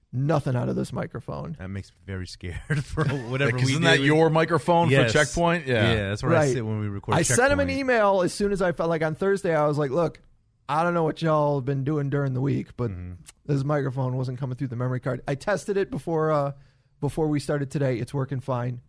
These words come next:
Speaker 1: It's coming through the memory card. We'll see. So producing the podcast last week was an adventure.
Speaker 2: You had to download the whole. Oh, you probably won't have access to download the whole, uh, episode.
Speaker 1: I had to finagle some stuff to basically pull the audio off of Twitch.
Speaker 2: Okay.
Speaker 1: But, you know,
Speaker 2: So
Speaker 1: there
Speaker 2: the
Speaker 1: was
Speaker 2: same.
Speaker 1: an episode last week, so obviously it worked
Speaker 2: Yeah.
Speaker 1: out.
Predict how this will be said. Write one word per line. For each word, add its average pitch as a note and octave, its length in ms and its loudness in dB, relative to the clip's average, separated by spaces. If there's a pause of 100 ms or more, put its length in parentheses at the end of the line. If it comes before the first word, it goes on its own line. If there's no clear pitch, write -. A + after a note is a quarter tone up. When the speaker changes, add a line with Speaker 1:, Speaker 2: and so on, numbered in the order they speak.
Speaker 1:
It's - 100 -14
coming C3 200 -4
through C3 120 -4
the A#2 80 -6
memory A#2+ 280 -4
card. A#2+ 260 -4 (600)
We'll B2+ 100 0
see. C3+ 400 -4 (280)
So B2+ 280 0
producing E3 420 -2
the C#3+ 80 -4
podcast C#3+ 460 -2
last B2+ 200 -2
week B2+ 200 -4
was B2+ 120 -6
an B2+ 80 -6
adventure. B2+ 440 -8 (200)
Speaker 2:
You G#2 80 -2
had F2 220 -8
to G#2 60 -2
download G2+ 300 -4
the G2 60 -6
whole. G#2+ 480 -4
Oh, A#2 100 -6
you G#2+ 100 -6
probably A#2 220 -8
won't G#2 120 -6
have G2 100 -10
access A2 260 -10
to F#2 60 -14
download E2+ 300 -10
the D#2+ 80 -12
whole, D#2+ 580 -10 (160)
uh, - 240 -20
episode. D#2+ 500 -14 (280)
Speaker 1:
I F3+ 80 2
had F#3 120 -2
to G3 60 -2
finagle E3 520 -4
some D3+ 160 -10
stuff C3+ 260 -4
to D3 80 -6
basically C3 360 -4
pull C3+ 180 -6
the C3 100 -2
audio B2+ 400 -2
off - 240 -6
of A#2+ 100 -10
Twitch. - 300 -10
Speaker 2:
Okay. G2 200 -6
Speaker 1:
But, A#2 120 -6
you C3+ 80 -4
know, A#2+ 140 -4
Speaker 2:
So G#2+ 60 -8
Speaker 1:
there F#3 120 2
Speaker 2:
the G3 60 4
Speaker 1:
was G3+ 100 2
Speaker 2:
same. A3 80 0
Speaker 1:
an B3 40 4
episode G3+ 340 0
last E3 260 -2
week, D#3+ 180 0
so D3 320 0
obviously D3 440 -2
it - 80 -6
worked C3 180 -2
Speaker 2:
Yeah. D#3 100 2
Speaker 1:
out. B2 200 -4